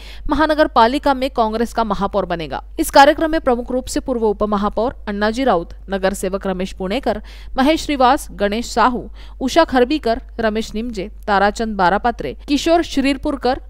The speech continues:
विजया ताजने, रुपेश लोखंडे, राहुल खापेकर,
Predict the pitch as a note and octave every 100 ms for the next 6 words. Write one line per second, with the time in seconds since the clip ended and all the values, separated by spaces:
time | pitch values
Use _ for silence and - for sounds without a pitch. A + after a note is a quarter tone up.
0 | - G#3 G#3 A3 G#3+ G#3+ B3 G3+ C4+ -
1 | G3+ G#3 G#3 G#3 F#3 - C4 G3 G#3+ -
2 | F#3+ G3+ G#3 F#3+ - B3+ F3+